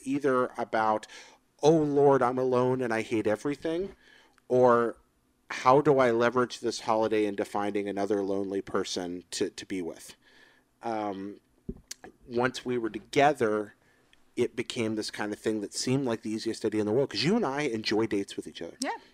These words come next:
Speaker 1: But it just doesn't work on Valentine's Day.
Speaker 2: <laughs>
Speaker 1: Your thoughts similar?
Speaker 2: Yeah. Yeah,
Speaker 1: Yeah. All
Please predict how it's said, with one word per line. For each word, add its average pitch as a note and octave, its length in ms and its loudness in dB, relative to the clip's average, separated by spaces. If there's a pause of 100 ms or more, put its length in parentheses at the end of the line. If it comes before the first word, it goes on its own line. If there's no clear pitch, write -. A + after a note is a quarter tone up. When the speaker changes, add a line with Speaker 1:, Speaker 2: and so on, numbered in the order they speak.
(140)
Speaker 1:
But - 200 -14
it - 180 -20
just - 360 -12
doesn't - 300 -16
work - 220 -20
on - 80 -20
Valentine's - 420 -16
Day. - 800 0
Speaker 2:
<laughs> - 40 -20
Speaker 1:
Your C3 180 4
thoughts E3 320 4
similar? G#3+ 460 -2 (100)
Speaker 2:
Yeah. E4 380 4 (300)
Yeah, F3+ 260 -10
Speaker 1:
Yeah. - 100 -10
All F#3+ 140 -12